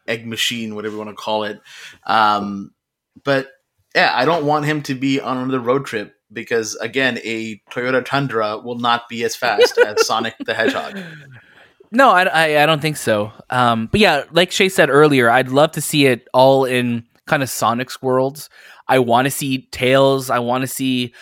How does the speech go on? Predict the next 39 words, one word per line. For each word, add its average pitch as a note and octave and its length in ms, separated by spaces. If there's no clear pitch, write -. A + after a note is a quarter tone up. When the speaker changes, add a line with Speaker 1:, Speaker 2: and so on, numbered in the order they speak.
Speaker 2:
like, B2 240
Knuckles C#3 680
and, A2+ 220
like, G#2 220
all D3+ 220
these D3+ 220
Sonic C#3+ 400
characters A#2+ 640
that A2 360
are C3 140
kinda C3+ 240
beloved C3 520
throughout B2+ 320
his F3+ 160
series. A2+ 440
Like, B2 200
it'd B2+ 120
be B2+ 100
cool D3+ 240
to C3+ 80
see C3+ 180
them B2+ 300
on, A2+ 560
um, G#2 380
the C#3+ 80
big D3 240
screen C3+ 240
like A2+ 220
that. A2+ 280
And G#2+ 220
spoiler E3+ 640
alert, B2+ 360
if C#3 240
you C3 240
haven't G3 400
seen C3+ 200
the A#2 80
Sonic G#2+ 400
movie, G#2+ 400